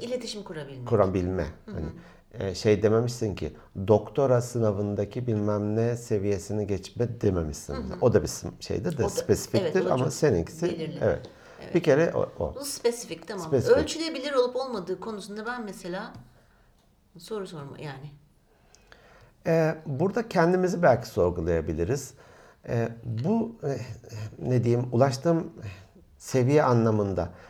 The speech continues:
Speaker 2: kaç yeni kişiyle tanıştın?
Speaker 1: Hı.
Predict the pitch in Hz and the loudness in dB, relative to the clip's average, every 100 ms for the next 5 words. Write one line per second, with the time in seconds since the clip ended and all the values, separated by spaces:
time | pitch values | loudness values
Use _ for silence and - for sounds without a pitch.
0 | - - 180 - 156 135 143 143 - 107 | -20 -4 -2 -2 0 2 2 -2 -4 -2
1 | 98 85 82 - - 123 - - _ _ | 0 -2 -6 -8 -8 -8 -8 -18 _ _
2 | _ _ _ _ _ _ _ - | _ _ _ _ _ _ _ -18